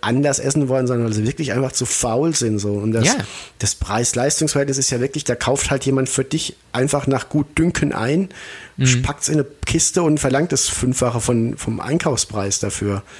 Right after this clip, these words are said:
Speaker 2: Ja.
Speaker 1: So, also Wahnsinn.
Speaker 2: Ja, weil die,
Speaker 1: Da
Speaker 2: weil
Speaker 1: musst du es ja auch erstmal schmecken. Die wissen ja auch nicht, was dir schmeckt. Also
Speaker 2: Nein,
Speaker 1: das ist ja
Speaker 2: nein, nein, das ist ja der, dann, die müssen das natürlich auch erst, das ist ja eine Wissenschaft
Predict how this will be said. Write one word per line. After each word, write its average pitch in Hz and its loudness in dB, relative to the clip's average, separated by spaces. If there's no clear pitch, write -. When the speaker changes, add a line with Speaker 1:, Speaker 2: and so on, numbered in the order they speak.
Speaker 2:
Ja. 143 2
Speaker 1:
So, 107 0
also 104 0
Wahnsinn. 107 0
Speaker 2:
Ja, 113 0
weil 131 2
die, 139 -6
Speaker 1:
Da 123 2
Speaker 2:
weil 135 2
Speaker 1:
musst 151 0
du 156 2
es 143 0
ja 147 2
auch 208 0
erstmal 135 0
schmecken. 117 0
Die 117 -2
wissen 147 0
ja 139 2
auch 190 0
nicht, 160 -2
was 120 -2
dir 113 -2
schmeckt. - -4
Also 117 0
Speaker 2:
Nein, - 2
Speaker 1:
das 123 -2
ist 131 -4
ja 131 0
Speaker 2:
nein, 120 2
nein, 202 0
das 127 -2
ist 147 -2
ja 165 2
der, 143 0
dann, 151 -2
die 135 2
müssen 165 0
das - 0
natürlich 156 0
auch 165 -2
erst, 156 -2
das 127 0
ist 139 0
ja 156 2
eine 135 0
Wissenschaft - -2